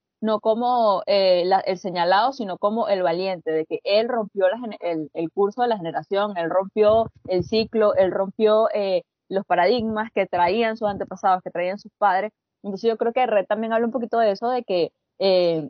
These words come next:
esta generación, y de hecho nosotros que la estamos viendo, porque Disney abarca mucho, eh, lo, las diferentes generaciones, y, este, habla de eso, un poquito de romper, no, no de, no decir esperar que las generaciones futuras van a estar perdidas.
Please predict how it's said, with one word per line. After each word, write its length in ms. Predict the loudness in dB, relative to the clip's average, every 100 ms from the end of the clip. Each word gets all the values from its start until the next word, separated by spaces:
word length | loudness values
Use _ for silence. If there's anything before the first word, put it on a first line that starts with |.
| _
esta 220 | -2 -2 -6
generación, 640 | -4 -4 0 0 0 -4 _ _ _ _ _ _ _
y 120 | -2 2
de 80 | 2
hecho 160 | 0
nosotros 420 | -6 0 0 0
que 80 | -4
la 60 | -4
estamos 280 | -4 -6 -2
viendo, 360 | -2 0 -4
porque 400 | -6 -2 2 0 _ _ -4
Disney 480 | 0 0 2 -2 -2 0
abarca 540 | 2 4 4 0 -2
mucho, 420 | -4 -4 -4 -4 -2
eh, 220 | -2 -2
lo, 200 | 0 -2 -4
las 220 | -6 -4
diferentes 360 | -4 -4 -2 0
generaciones, 600 | 0 -2 -2 -2 -2 -8 _ _ _ _ _ -4
y, 260 | 0 4
este, 320 | 2 2 -2 0
habla 280 | 0 2 0
de 120 | 0
eso, 180 | -4 -8
un 80 | -10
poquito 340 | -8 -4 -2
de 100 | -2
romper, 560 | -2 -6 0 4 2 0
no, 300 | -8 -4 -4 -2
no 280 | -2 0
de, 180 | 0 -2
no 160 | -2 -2
decir 280 | -2 -2 -2
esperar 420 | -2 -2 0 0
que 80 | 0
las 120 | -6 -6
generaciones 460 | -8 -6 -6 -8 -6
futuras 420 | -2 0 2 0
van 160 | -4
a 40 | -4
estar 220 | -2 -2
perdidas. 720 | 0 -2 0 0 2 0 -4